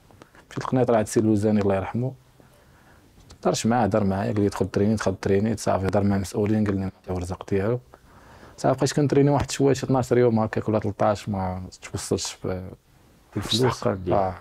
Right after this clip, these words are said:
Speaker 1: ما توصلتش بالفلوس ديالي. صافي، زدت الساك ديالي، كنت مشيت لدارنا.
Speaker 2: آه.
Speaker 1: ومن تما كانوا عيط-، عاودوا عيطوا لي فريق الجيش الملكي، حيت كان عندي عقد معاهم ديال خمسة سنوات.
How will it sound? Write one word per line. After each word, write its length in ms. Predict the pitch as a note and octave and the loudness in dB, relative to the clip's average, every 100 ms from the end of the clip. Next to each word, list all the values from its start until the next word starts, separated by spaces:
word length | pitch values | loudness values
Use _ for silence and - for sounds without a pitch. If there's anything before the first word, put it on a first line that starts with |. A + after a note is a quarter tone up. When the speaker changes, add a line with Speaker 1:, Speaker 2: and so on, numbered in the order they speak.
| - | -12
Speaker 1:
ما 100 | G#2+ | -12
توصلتش 460 | - G#2 - - | -10 -6 -6 -6
بالفلوس 380 | G#2+ G2 A2+ G#2 | -6 -6 -6 -8
ديالي. 360 | F#2 G#2 A2 B2+ - - - - - - - | -4 -4 -4 -6 -12 -20 -20 -20 -20 -20 -20
صافي، 300 | - D3 B2+ | -2 0 4
زدت 120 | A2 A#2+ | 4 4
الساك 300 | A#2 B2+ G#2+ | 2 2 2
ديالي، 240 | A#2 A#2 | 4 2
كنت 120 | A2 | 0
مشيت 260 | G#2 - G#2 | -8 -6 -4
لدارنا. 400 | G2 F#2+ F2+ F2+ - _ _ _ - - - - | 0 0 -2 -6 -14 _ _ _ -20 -20 -20 -12
Speaker 2:
آه. 40 | |
Speaker 1:
ومن 200 | G#2+ B2 | -2 0
تما 360 | B2 C3 C#3 D3 | 0 0 0 2
كانوا 240 | B2+ B2+ | 2 0
عيط-، 200 | A2+ A#2 | 0 0
عاودوا 300 | G2+ A#2+ A#2+ | 0 2 2
عيطوا 240 | G#2 G#2+ G#2 | 0 0 -4
لي 100 | G2 | -4
فريق 280 | G2+ G2+ | -6 -6
الجيش 260 | F#2 F#2+ - | -6 -8 -4
الملكي، 280 | G2+ G#2 G#2 | -4 -4 -6
حيت 180 | - A2 | -8 -8
كان 260 | A2 G#2+ | -4 -2
عندي 240 | G2 G#2 G2 | 0 0 0
عقد 260 | F2+ - | -4 -4
معاهم 400 | G2 F#2+ G#2+ G#2+ | -2 0 -2 -2
ديال 160 | G2+ - | -6 -8
خمسة 280 | - G2+ G2 | -8 -6 -6
سنوات. 520 | - G2 G2 A2+ C3 | -4 -4 -2 -2 -4